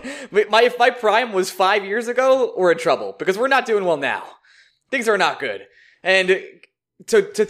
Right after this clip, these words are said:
ju-, I mean, I watched Marc Staal in his prime from twenty-four to twenty-eight. And as soon as twenty-eight was over,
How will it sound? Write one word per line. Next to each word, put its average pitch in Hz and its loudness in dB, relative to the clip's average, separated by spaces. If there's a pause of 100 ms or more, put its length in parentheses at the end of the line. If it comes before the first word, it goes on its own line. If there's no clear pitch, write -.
ju-, - -6
I 202 2
mean, 226 -6
I 220 0
watched 240 -4
Marc 240 -2
Staal 208 0
in 131 -12
his 143 -6
prime 127 -4
from 117 -20
twenty-four 135 -4
to 120 -8
twenty-eight. 113 -8
And 151 -10
as 151 -8
soon 277 -6
as 254 -8
twenty-eight 240 -4
was 214 -2
over, 151 0